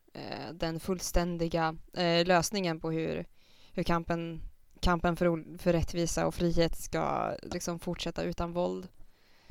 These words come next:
så, um, vill vi även, ä-, ändå s-, slänga in icke-våldet och våldskritiken framför allt i, i analysen.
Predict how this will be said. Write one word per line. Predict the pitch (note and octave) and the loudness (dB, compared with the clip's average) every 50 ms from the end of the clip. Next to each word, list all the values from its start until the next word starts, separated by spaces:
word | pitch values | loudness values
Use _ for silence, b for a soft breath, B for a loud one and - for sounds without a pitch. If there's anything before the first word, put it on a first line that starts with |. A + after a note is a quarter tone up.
| b b | b b
så, | - - - F3+ F3 E3 E3 D#3+ | -10 -8 -4 -4 -2 -2 -2 -4
um, | D3+ - - - - - - - - - - | -4 -4 -6 -6 -10 -10 -10 -12 -12 -12 -8
vill | F3 F3 E3+ E3 | -4 -4 -2 -2
vi | E3 D#3+ | -2 -2
även, | D#3+ D3+ D#3 D3+ - - - - | -2 -4 -4 -8 -10 -14 -14 -8
ä-, | - D#3+ E3+ - - - | -6 -6 -6 -6 -8 -10
ändå | - - F3 E3+ E3+ E3+ E3+ F#3 | -6 -4 -2 -2 0 0 -2 -2
s-, | G#3+ - - - - - - - - - - | -4 -6 -6 -6 -8 -10 -10 -12 -10 -8 -2
slänga | - F3+ E3+ E3+ E3+ F3+ | 0 0 0 2 4 4
in | F#3+ F3+ E3+ E3 E3 - - - - - - - | 4 4 2 -2 -6 -8 -10 -12 -16 -20 -6 -4
icke-våldet | F#3+ - - F#3 E3+ F3 F3 E3+ E3 - | -4 -2 0 2 2 2 2 2 2 0
och | E3+ | 4
våldskritiken | F3 F3+ E3+ E3+ - - - C#3+ - - A3+ G#3 - - - - C#3+ C3+ D3+ | 6 6 4 4 0 -2 -4 -2 2 4 4 4 2 0 -2 -4 -4 -4 -4
framför | D#3+ - E3 D#3+ - F#3 | -2 -2 -2 0 2 4
allt | G3+ G3+ E3+ E3 E3+ - - - | 6 6 4 4 0 -6 -10 -8
i, | - E3 E3 D#3 D#3 D3+ C#3+ D3+ - | -6 -4 -4 -2 -2 -4 -4 -4 -4
i | - E3+ F3 | 0 0 2
analysen. | D#3 - F3+ F3+ F#3 A3+ A#3 F3+ - - - - - F3+ | 2 2 2 2 4 4 4 4 4 2 0 0 -2 -4